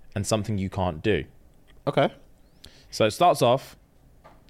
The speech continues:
Speaker 1: like, this is how they started. Like, you know when they're like, "I'll go first."
Speaker 2: Mm-hmm.
Speaker 1: So, "State your age and something you can't do." I'm thirty-three and can't swallow pills.
Speaker 2: Okay.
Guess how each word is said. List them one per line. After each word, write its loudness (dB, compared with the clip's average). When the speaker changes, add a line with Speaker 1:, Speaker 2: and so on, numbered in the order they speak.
Speaker 1:
like, 2
this 0
is -2
how 4
they 2
started. 0
Like, -2
you 0
know 0
when -2
they're 0
like, 2
"I'll 0
go 0
first." -8
Speaker 2:
Mm-hmm. -4
Speaker 1:
So, -2
"State 0
your 2
age 2
and -6
something -2
you -6
can't -4
do." 0
I'm 0
thirty-three 0
and -2
can't -2
swallow 0
pills. -4
Speaker 2:
Okay. -8